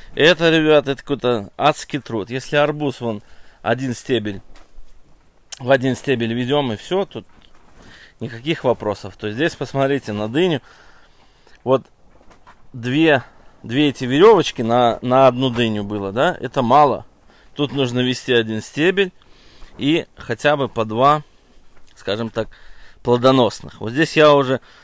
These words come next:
бросил этим заниматься, я просто его, ну, положил, снял с этой шпалеры, положил просто, э, это самое на землю, и он себя чувствует здесь лучше. Значит, здесь тоже, э, с этой с-,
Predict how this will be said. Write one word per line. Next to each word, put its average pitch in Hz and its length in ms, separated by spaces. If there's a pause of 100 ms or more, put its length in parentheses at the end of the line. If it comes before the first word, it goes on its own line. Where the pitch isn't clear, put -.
(500)
бросил 143 440
этим 127 220
заниматься, 151 560
я 120 140
просто 135 400
его, 117 440 (1600)
ну, 247 80
положил, 131 580 (380)
снял 120 280
с - 100
этой 104 140
шпалеры, 139 440
положил 107 440
просто, 98 400 (540)
э, 104 160
это 104 160
самое 107 320
на 110 100
землю, 135 340
и 123 40
он 143 100
себя 143 160
чувствует 135 640 (500)
здесь 123 280
лучше. 123 460 (1300)
Значит, 113 240
здесь 131 240
тоже, 113 400 (1300)
э, 107 260
с - 100
этой 110 160
с-, - 380